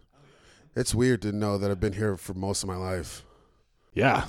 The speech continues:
Speaker 2: I got a couple decades in myself.
Speaker 1: Yeah. I'm like, "Oh, I didn't know I was gonna be a Phoenix guy." That's not something you think you're gonna be as a black person who's grown up on the East Coast, that you'd be in Phoenix, Arizona.
Speaker 2: <laughs> Yeah.
Speaker 1: <laughs> It's just like, "Whoa, I'm here now. I'm really in this bitch."
Speaker 2: Yeah.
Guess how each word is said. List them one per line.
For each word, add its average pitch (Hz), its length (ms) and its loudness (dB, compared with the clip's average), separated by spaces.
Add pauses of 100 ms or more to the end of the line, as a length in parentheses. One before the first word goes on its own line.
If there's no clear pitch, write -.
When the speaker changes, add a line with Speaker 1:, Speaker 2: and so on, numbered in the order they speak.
Speaker 2:
I 104 80 4
got 113 100 6
a 101 40 6
couple - 220 4
decades 101 380 6
in 101 80 8
myself. 92 420 8
Speaker 1:
Yeah. 113 560 0 (160)
I'm 107 160 -6
like, 107 240 -4
"Oh, 113 340 -2
I 104 60 -4
didn't 135 140 -2
know 107 80 -2
I 98 40 -2
was 92 120 -6
gonna 98 120 -6
be 92 80 -8
a 87 60 -8
Phoenix - 760 -4 (560)
guy." 92 480 -4 (500)
That's 135 180 0
not 160 140 6
something 143 260 6
you 123 100 4
think 135 280 4
you're 120 160 4
gonna 110 160 2
be 120 300 4
as 98 120 0
a 104 60 0
black 101 260 0
person 104 340 0
who's 95 200 -6
grown 104 320 0
up 92 100 0
on 104 80 2
the 98 80 -4
East 101 260 -4
Coast, 92 280 -2
that - 200 -2
you'd 95 140 -4
be 104 140 -2
in 90 100 -4
Phoenix, 107 580 -4
Arizona. 92 600 -4 (200)
Speaker 2:
<laughs> 139 160 12
Yeah. 139 240 12
Speaker 1:
<laughs> - 40 -6
It's - 440 6
just 190 560 8
like, 160 140 4
"Whoa, 139 400 4
I'm 131 160 0
here 147 320 6
now. 95 260 -4
I'm 151 260 4
really 143 340 8
in 165 100 4
this 120 160 2
bitch." 101 560 -4
Speaker 2:
Yeah. 113 280 12